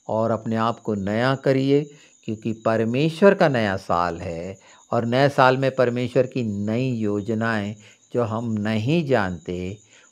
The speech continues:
वो प्रकट करना चाहता है। तो जानने योग्य बनिए, उसके साथ रहकर, उसके करीब रहकर,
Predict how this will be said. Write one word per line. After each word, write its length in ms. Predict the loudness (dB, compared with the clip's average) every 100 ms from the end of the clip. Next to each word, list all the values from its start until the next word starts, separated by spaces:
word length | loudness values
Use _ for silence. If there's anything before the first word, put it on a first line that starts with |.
| -4
वो 160 | 0 0
प्रकट 580 | 0 2 6 8 6
करना 380 | 6 2 4 -2
चाहता 460 | -2 -2 -2 -2 -2
है। 600 | 0 0 0 -2 -10 -20 _ -2
तो 100 | -2
जानने 560 | 4 4 4 2 2
योग्य 640 | 2 -2 4 6 6 4 2
बनिए, 480 | 2 -2 -6 -6
उसके 720 | -6 -6 -10 -6 -2 -2 -2 -8 -16 _ _
साथ 460 | -2 4 8 6 6
रहकर, 500 | 4 4 2 0 0
उसके 380 | 0 -6 -4 -6
करीब 580 | -4 -2 -2 -2 -2 -2
रहकर, 600 | 0 0 0 2 2 2